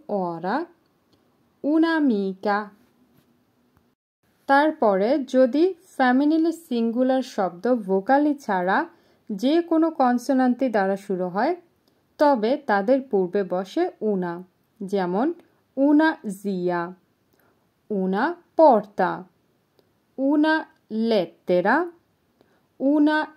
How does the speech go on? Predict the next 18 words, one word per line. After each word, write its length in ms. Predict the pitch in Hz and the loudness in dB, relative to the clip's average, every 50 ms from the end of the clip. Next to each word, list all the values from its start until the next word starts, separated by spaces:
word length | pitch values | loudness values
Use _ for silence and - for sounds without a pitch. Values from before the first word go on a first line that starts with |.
| - 208 - | -12 -14 -14
stanza, 760 | - _ _ - 254 247 220 196 190 185 185 - - 214 233 262 302 311 311 - _ _ _ _ _ _ _ _ _ _ _ _ _ _ _ _ _ - | -18 _ _ 2 2 4 2 2 -2 -4 -6 -2 0 0 0 0 -2 -4 -8 -14 _ _ _ _ _ _ _ _ _ _ _ _ _ _ _ _ _ -2
una 320 | 254 269 285 285 285 302 311 302 294 302 _ _ - | 0 2 2 4 2 2 0 -4 -8 -12 _ _ 0
camera। 520 | 262 226 190 185 180 180 175 170 175 170 170 185 - _ _ _ _ _ _ _ _ _ _ _ - | 0 2 0 -2 -4 -4 -4 -4 -6 -6 -8 -12 -16 _ _ _ _ _ _ _ _ _ _ _ -4
এখানে 380 | 220 220 226 247 254 302 330 | -4 -2 0 0 0 0 -2
সবগুলোই 680 | 320 - - 262 247 247 247 247 - 311 320 302 269 233 | -4 -2 0 0 0 2 0 0 0 0 2 2 2 0
শব্দ 440 | 220 - - 226 214 202 202 226 226 | -2 -2 -2 -2 -2 -2 -4 -4 -4
কিন্তু 400 | 226 220 196 185 185 180 - 302 359 381 - _ _ _ _ _ _ _ _ | -4 -4 -6 -6 -4 -2 -2 -2 -2 -4 -6 _ _ _ _ _ _ _ _
কনসোনান্টি 720 | - 262 285 294 294 - 330 302 302 285 269 269 285 262 | 0 2 2 0 0 0 0 2 2 0 0 0 -2 0
দ্বারা 280 | 214 202 196 226 277 | 2 2 2 2 0
শুরু 300 | 285 - - 254 214 208 190 | -2 -4 -4 -2 -2 0 -2
হয়েছে, 480 | 180 180 165 160 160 - - 170 - - _ _ | -2 -4 -6 -6 -8 -10 -10 -10 -10 -12 _ _
সেজন্য 560 | - - - 240 226 202 214 214 214 214 240 | -20 -6 -4 -4 -2 0 0 0 0 0 0
এই 180 | 302 339 302 220 | 0 -2 -2 -4
সবগুলো 580 | 220 - 240 240 240 240 240 - 294 294 311 | -4 -4 -4 -4 -4 -4 -4 -2 -2 -2 -2
শব্দের 460 | 302 - - 233 220 208 202 226 226 220 - - | -2 -2 -2 -2 -2 -2 -2 -4 -4 -4 -6 -6
পূর্বে 420 | 190 185 180 175 180 247 311 370 - - _ _ _ _ _ _ | -4 -4 -4 0 0 0 0 0 -2 -10 _ _ _ _ _ _
una 300 | 285 277 302 277 254 220 | -2 0 2 2 2 2
বসেছে। 580 | 185 180 190 185 - 185 175 175 - 185 180 | 0 -2 -4 -6 -6 -10 -10 -10 -12 -12 -12